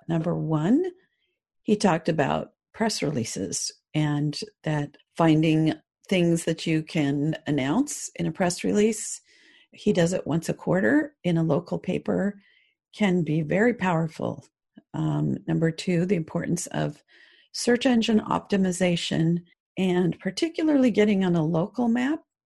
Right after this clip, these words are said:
and getting testimonials. And I'm not quite sure if the testimonials were included on the map, um, but asking for reviews on Google Business.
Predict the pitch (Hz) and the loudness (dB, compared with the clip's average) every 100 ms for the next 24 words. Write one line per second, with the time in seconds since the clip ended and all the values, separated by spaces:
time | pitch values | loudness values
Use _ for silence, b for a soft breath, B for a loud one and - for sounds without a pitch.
0 | _ 220 190 196 196 b b b _ - | _ 0 0 0 -4 b b b _ 0
1 | 233 240 - 220 - 202 185 202 180 147 | 2 2 0 -4 -4 -2 0 2 0 -2
2 | - - - 165 165 170 - 233 269 302 | -6 -10 -4 -2 -2 -4 -4 -2 0 0
3 | 269 240 - 220 208 208 b b b - | -2 -2 0 4 4 2 b b b -2
4 | 196 196 165 - 214 208 185 185 196 190 | -2 0 -4 0 0 0 0 2 2 2
5 | 185 175 - 170 160 - 156 - 170 180 | 2 -2 -2 0 0 0 -4 -2 -4 -2
6 | 220 202 196 185 185 190 190 _ _ - | 0 2 2 0 0 -2 -4 _ _ -10
7 | 175 165 160 147 - 147 - 165 214 214 | -2 2 2 0 0 -2 -2 -2 -2 -2
8 | 254 220 - 190 170 160 165 185 170 151 | -2 -2 -2 -4 -2 -2 -2 -2 -2 -2
9 | 156 - - 220 233 247 233 226 b b | -2 -4 0 0 2 0 0 -4 b b
10 | _ - 156 - 85 - - | _ 2 2 2 -6 -6 -18